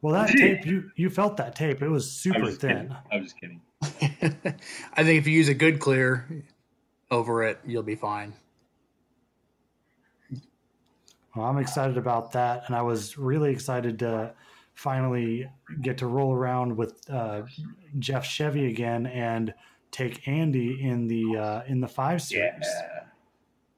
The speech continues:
Speaker 3: The five Series.
Speaker 1: That was
Speaker 3: The
Speaker 1: a lot of
Speaker 3: five
Speaker 1: fun.
Speaker 3: Series
Speaker 1: So
Speaker 3: ride's so
Speaker 1: I'm gonna
Speaker 3: nice.
Speaker 1: Yeah, I kinda want you to, to just, like, puff up my ego about the car and just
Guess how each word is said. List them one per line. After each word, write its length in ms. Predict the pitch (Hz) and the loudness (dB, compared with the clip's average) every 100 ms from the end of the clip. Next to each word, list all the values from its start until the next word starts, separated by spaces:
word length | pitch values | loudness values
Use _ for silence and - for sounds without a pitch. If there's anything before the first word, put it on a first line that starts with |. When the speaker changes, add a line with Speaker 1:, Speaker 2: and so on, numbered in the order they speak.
| _ _ - | _ _ -4
Speaker 3:
The 120 | 127 | -2
five 240 | 143 113 - | -2 -6 -10
Series. 260 | - 113 - - _ - | -20 -20 -20 -20 _ -6
Speaker 1:
That 100 | 131 | -2
was 100 | 151 | 0
Speaker 3:
The 60 | |
Speaker 1:
a 20 | 156 | 2
lot 200 | 147 143 | 4 4
of 80 | |
Speaker 3:
five 20 | 147 | 4
Speaker 1:
fun. 80 | 143 | 2
Speaker 3:
Series 220 | 127 - | 2 0
Speaker 1:
So 80 | 139 | 0
Speaker 3:
ride's 160 | 127 | 0
so 120 | - 135 | 0 4
Speaker 1:
I'm 140 | 160 | 4
gonna 200 | 156 139 | 4 2
Speaker 3:
nice. 280 | 127 - - _ _ _ _ _ _ _ _ _ _ _ _ _ _ _ _ _ _ | -2 -6 -10 _ _ _ _ _ _ _ _ _ _ _ _ _ _ _ _ _ _
Speaker 1:
Yeah, 220 | 147 131 | -2 0
I 120 | 143 | 0
kinda 240 | 135 147 147 | 0 0 2
want 260 | 147 143 | 0 0
you 140 | 135 135 | 0 2
to, 300 | 123 113 - - - - _ | 2 0 -4 -16 -20 -20 _
to 380 | - 127 117 120 156 _ _ _ - - - - 170 160 | -4 -2 -2 -4 -12 _ _ _ -20 -20 -20 -16 -6 -4
just, 280 | 131 147 131 | -2 -2 -2
like, 320 | 139 120 - | -2 -2 -6
puff 240 | - 151 156 | -4 -2 -2
up 140 | 139 | -2
my 180 | 131 127 | -2 -2
ego 560 | 131 123 127 117 110 107 - - 320 | -2 0 2 2 0 -2 -12 -10 -6
about 380 | 117 123 113 | -2 0 0
the 60 | 117 | -2
car 440 | - 131 120 117 | -2 0 2 2
and 200 | 117 113 | 0 2
just 240 | 113 233 | 4 4